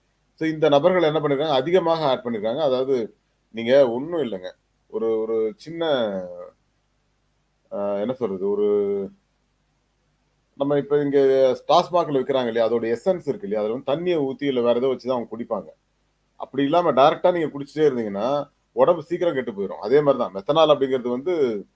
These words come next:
it's a raw material. அந்த ரா மெட்டீரியல் என்ன பண்ணிருக்காங்க? அளவு தெரியாம அதிகமா ஊத்தி இந்த சாராய பாக்கெட்டுகளை தயாரிச்சிருக்காங்க. அந்த சாராய பாக்கெட்டுகள்ல மெத்தனால் வந்து அதிகபட்சமா இருந்திருக்கு.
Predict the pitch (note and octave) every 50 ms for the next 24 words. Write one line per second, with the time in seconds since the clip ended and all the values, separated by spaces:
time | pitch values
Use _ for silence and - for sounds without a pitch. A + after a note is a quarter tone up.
0 | _ _ _ _ _ _ _ - A#2 A#2+ A#2+ - C#3 C3 C3+ D#3 F3 F#3 D#3+ D3+
1 | D3+ D#3 D3 C3+ A#2 G#2 - - G#2 G#2 A2 A2 C3+ D#3 F3+ F3+ E3 C#3 D3+ D3
2 | C3+ C3+ B2 B2 A2+ A#2+ C3 B2+ B2 G#2+ G#2 G2 F#2+ F#2+ F#2 F#2 G2 G#2+ G#2+ G2+
3 | G#2+ A#2+ C#3 D#3+ F3 F3+ E3+ D#3 C#3 B2 B2 A#2 G#2+ G2 F#2 F2+ F#2 G2 G#2 G#2+
4 | G#2 _ _ _ _ _ _ - - A#2+ C3+ E3+ E3 F3 D#3+ E3+ E3 D#3 C#3 C3+
5 | B2+ - - C#3 D3 C#3+ A#2+ A2 G#2+ - - G#2+ A2+ A2+ A#2 A#2 A2+ G#2+ - -
6 | G#2 G2+ G2+ G2 F#2+ E2+ - - - A2+ G2+ G2 F#2+ _ F#2 E2 D#2 D#2 D#2 D2+
7 | D2+ _ _ _ _ _ _ _ _ _ _ _ _ _ _ _ _ _ _ _
8 | _ _ _ _ _ _ _ _ _ - - A2 A2 G#2+ - - A#2+ C3+ C#3+ D3+
9 | D3+ D3 C#3 C3 C3 B2 A#2+ A2 A2 G#2 A#2 C#3 E3 D#3+ C3+ B2 B2 - D3 D3+
10 | C#3+ C3 B2+ B2 - B2+ B2 C#3 D#3+ E3+ D3+ D3 D3 C#3+ C3+ C3+ C3 B2 G#2+ F#2+
11 | F#2 F2 E2 D2